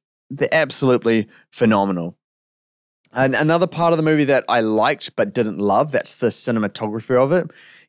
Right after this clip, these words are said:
Gareth Edwards is really good at capturing scale, and he does that too a little bit here. I think they could have done a little bit more with,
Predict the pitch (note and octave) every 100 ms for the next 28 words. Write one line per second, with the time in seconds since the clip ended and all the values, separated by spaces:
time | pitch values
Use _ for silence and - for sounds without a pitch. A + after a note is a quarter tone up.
0 | _ C#3 F#3 F3+ D3+ C3 A#2 G#2+ A2 A#2+
1 | A2+ G#2+ G#2 - F#2+ - G2+ F#2 - F#2
2 | G2+ C#3+ F#3 - _ - G#3+ A3+ G#3 G3+
3 | G3+ G#3+ F#3 - F#3+ F3+ F3 F3 E3+ B2+
4 | B2 C#3 D#3 - E3 G3+ C#3+ D3+ B2 A#2+
5 | A2+ A2+ G#2+ G#2+ G2+ G#2 A2 A2+ G#2+ G2+